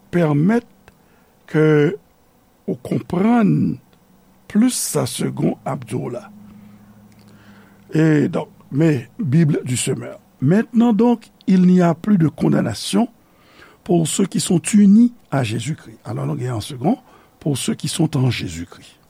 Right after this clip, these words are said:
Et bien, Semeur dit pour ceux qui sont unis à Jésus-Christ. Car la loi de l'esprit qui donne la vie,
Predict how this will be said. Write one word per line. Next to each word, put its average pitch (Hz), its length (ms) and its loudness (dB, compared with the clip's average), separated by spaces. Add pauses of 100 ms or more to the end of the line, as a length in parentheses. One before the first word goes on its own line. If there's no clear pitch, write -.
(220)
Et 110 60 -8
bien, 127 240 -6
Semeur 123 420 -12
dit 214 180 -4
pour 160 240 -16
ceux - 160 -12
qui - 140 -20
sont 202 220 -10 (100)
unis 240 480 2 (420)
à 135 120 -2
Jésus-Christ. 113 580 -12 (960)
Car 226 320 2
la 196 200 4
loi 208 360 2
de 165 120 2
l'esprit 165 800 -2 (520)
qui 180 220 4
donne 185 500 4
la 104 300 -4
vie, 110 340 -6